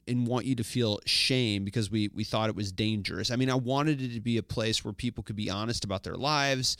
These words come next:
could find forgiveness or redemption. I wanted it to be a place where you could come in and be a total skeptic and say, "I don't know that I believe this stuff," and it's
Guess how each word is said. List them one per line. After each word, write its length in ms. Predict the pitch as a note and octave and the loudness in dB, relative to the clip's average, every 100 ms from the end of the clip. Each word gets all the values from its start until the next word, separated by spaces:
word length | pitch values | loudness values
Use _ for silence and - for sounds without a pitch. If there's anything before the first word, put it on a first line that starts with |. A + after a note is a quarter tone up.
| - - - - _ | -8 -20 -20 -20 _
could 160 | - A2+ | -6 -4
find 420 | A2+ A2 G#2+ G2+ | 0 2 2 0
forgiveness 640 | - G#2+ C#3 C#3+ C#3+ B2+ A2+ | -4 -2 0 2 2 2 0
or 60 | |
redemption. 720 | F#2+ F#2+ C3+ C3+ B2+ C#3 B2+ | -2 0 0 2 2 2 2
I 40 | A#2 | 2
wanted 500 | G#2+ A#2 C#3+ C3+ A#2+ | 2 2 2 0 -2
it 120 | B2+ | -4
to 80 | A#2+ | -2
be 120 | A#2+ | 0
a 60 | A#2 | 0
place 500 | - A2+ A#2+ A#2+ - | 2 2 4 2 2
where 80 | A2 | -2
you 60 | |
could 160 | A#2+ A2 | -4 -2
come 180 | B2 A#2 | 0 2
in 140 | B2 | 2
and 100 | A2 | 2
be 160 | A#2 A#2+ | 2 2
a 80 | |
total 320 | G#2+ - D3 F3 | 2 -2 0 2
skeptic 640 | - C3+ D#3 - D#2+ G#2+ | 2 2 0 -2 -4 -4
and 100 | A2 | -2
say, 160 | A#2 | 0
"I 100 | A2 | 0
don't 140 | C#3 D3 | 0 0
know 120 | D3 | 0
that 120 | C3+ | 0
I 60 | B2+ | -2
believe 500 | G2+ G2 G#2 B2+ G2+ | -2 0 0 0 -2
this 140 | F2 | -2
stuff," 440 | - - - - - | -2 -2 -4 -4 -4
and 160 | G#2 | -2
it's 180 | G#2+ | -2